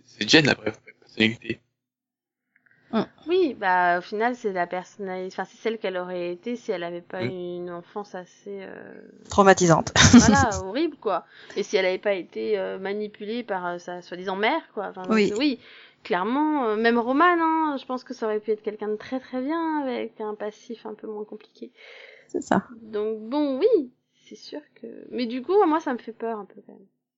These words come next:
Speaker 1: Mais voilà, ouais, mais... parce que,
Speaker 2: Euh.
Speaker 1: donc, elle, elle va s'amuser, elle,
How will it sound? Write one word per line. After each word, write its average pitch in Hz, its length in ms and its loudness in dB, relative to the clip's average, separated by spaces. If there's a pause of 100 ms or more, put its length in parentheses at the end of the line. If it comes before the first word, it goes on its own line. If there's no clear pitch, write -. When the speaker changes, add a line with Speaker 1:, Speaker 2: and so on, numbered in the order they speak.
(540)
Speaker 1:
Mais 123 80 6
voilà, 123 440 6
ouais, 127 240 4
mais... - 160 4 (460)
parce - 240 -4
que, 196 200 0
Speaker 2:
Euh. 117 100 2
Speaker 1:
donc, 123 300 0
elle, 110 180 6
elle 110 200 2
va 110 120 0
s'amuser, 110 460 -4
elle, 107 160 4